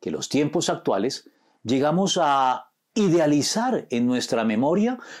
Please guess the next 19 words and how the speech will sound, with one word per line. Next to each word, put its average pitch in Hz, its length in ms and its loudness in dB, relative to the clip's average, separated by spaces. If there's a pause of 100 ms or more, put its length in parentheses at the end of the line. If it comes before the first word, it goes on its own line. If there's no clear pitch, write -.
(100)
puliendo 220 720 2
sus 180 220 0
aspectos 160 540 -2
ásperos 180 760 -2 (200)
y - 80 -6
adornándolos 170 1000 0 (200)
con 147 160 0
una 175 260 0
atmósfera 165 600 2
de 139 280 2 (140)
ensueño, 180 840 -2 (680)
paralizándonos 180 920 0
así 160 220 0
para 165 200 2
la 135 120 2
acción 139 320 0
en 156 80 0
el 131 140 0
presente 160 640 -2